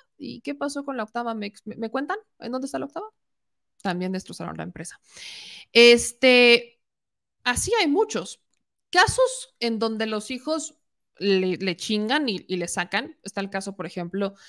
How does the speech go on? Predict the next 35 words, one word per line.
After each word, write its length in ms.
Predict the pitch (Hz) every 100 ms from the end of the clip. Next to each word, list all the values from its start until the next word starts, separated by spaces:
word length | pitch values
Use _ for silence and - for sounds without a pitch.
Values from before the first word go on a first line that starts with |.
| - -
de 460 | 185 190 190 214
Rica-, 280 | 202 202 196
de 300 | 185 190 185
Carlos 280 | 180 196 196
Slim. 360 | 196 202 240 359 _
Cada 280 | - 202 202
uno 220 | 202 208
de 80 | 208
sus 240 | 196 185
hijos 400 | 226 208 214 - - - _
tiene 280 | - 208 208
un 160 | 202 202
área 200 | 202 202
de 100 | 190
la 80 | 185
empresa. 440 | 190 285 277 -
¿Pero 160 | 247 247
saben 280 | 294 339 349
qué 100 | 349
pasa 280 | 320 330
con 160 | 320 247
ellos? 300 | 254 403 - _ _ _ _
Sí, 380 | - 262 240 - _ _ _ -
que 420 | 226 220 208 202
se 120 | - 214
especializaron 920 | - 202 202 196 196 226 220 262 - _ _
en 140 | 196 190
el 100 | 190
área 320 | 190 196 196
en 100 | 190
la 100 | 170
que 100 | 170
la 120 | 170
está 280 | 165 - 156
trabajando. 580 | - 175 170 208 196 -